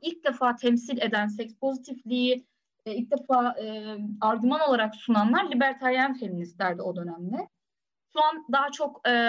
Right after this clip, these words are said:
L G B T hareketinin aslında aldığı ya da kesişimsel feminizmin daha fazla savunduğu bir şey bu. Tabii libertaryen feministler hala savunuyor ama daha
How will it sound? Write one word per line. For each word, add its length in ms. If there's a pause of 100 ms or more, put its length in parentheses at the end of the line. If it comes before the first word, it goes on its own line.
(200)
L 100
G 180
B 100
T 120
hareketinin 540
aslında 420
aldığı 320
ya 140
da 140
kesişimsel 680
feminizmin 540
daha 160
fazla 280
savunduğu 480
bir 60
şey 300
bu. 140
Tabii 280 (340)
libertaryen 440
feministler 300
hala 400
savunuyor 360
ama 240 (340)
daha 160